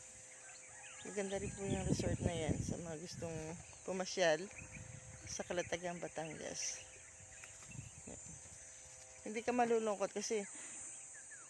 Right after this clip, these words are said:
marami ka na rin makikita. Kaya lang, medyo tahimik talaga dahil hindi dikit-dikit ang bahay.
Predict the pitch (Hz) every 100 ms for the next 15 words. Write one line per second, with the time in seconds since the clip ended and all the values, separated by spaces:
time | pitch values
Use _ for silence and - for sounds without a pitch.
0 | - 202 202 208 208 208 208 208 208 196
1 | - 196 208 269 269 208 202 220 233 -
2 | - 190 185 202 190 190 202 - - -
3 | 294 262 220 170 156 143 143 151 143 165
4 | 156 151 147 143 - - - - 139 -
5 | 139 139 139 139 135 156 104